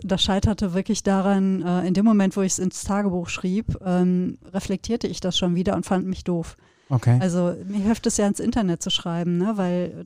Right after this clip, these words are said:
Speaker 1: da,
Speaker 2: Ja,
Speaker 1: ja.
Speaker 2: ich frag deswegen, weil, ähm, mich das sehr, ähm, berührt, was du grad gesagt hast von zu Hause.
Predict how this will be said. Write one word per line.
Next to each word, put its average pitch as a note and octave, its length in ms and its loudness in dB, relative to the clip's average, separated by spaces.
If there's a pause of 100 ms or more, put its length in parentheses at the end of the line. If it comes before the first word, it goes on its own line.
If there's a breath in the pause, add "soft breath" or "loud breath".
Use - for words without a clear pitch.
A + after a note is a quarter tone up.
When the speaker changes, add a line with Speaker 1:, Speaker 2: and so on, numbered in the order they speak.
Speaker 1:
da, C#3 120 -4
Speaker 2:
Ja, D3+ 220 6 (240)
Speaker 1:
ja. F#3+ 160 -2
Speaker 2:
ich - 280 0 (100)
frag D#3 320 4
deswegen, C3+ 540 8
weil, C3 360 10
ähm, C3 440 10
mich B2+ 140 6
das C3+ 200 2
sehr, C#3 500 8
ähm, B2+ 240 6
berührt, C#3+ 320 8
was C3+ 120 2
du C3+ 80 2
grad B2 180 4
gesagt B2+ 320 4
hast B2 80 2
von A#2+ 220 4
zu A2 180 6
Hause. C#3 500 6